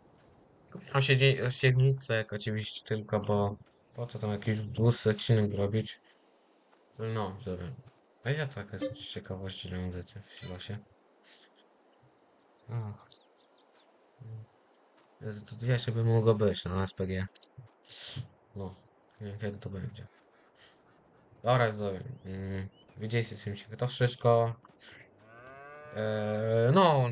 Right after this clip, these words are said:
to dzięki, że byliście na odcinku. No,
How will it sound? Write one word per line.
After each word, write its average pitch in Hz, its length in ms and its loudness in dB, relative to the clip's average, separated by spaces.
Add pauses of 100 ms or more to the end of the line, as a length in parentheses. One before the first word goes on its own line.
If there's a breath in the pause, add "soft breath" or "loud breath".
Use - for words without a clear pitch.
to 104 80 -4 (360)
dzięki, 131 340 2
że 120 120 2
byliście 123 320 2
na 120 60 4
odcinku. 135 440 2 (1300)
No, 110 380 0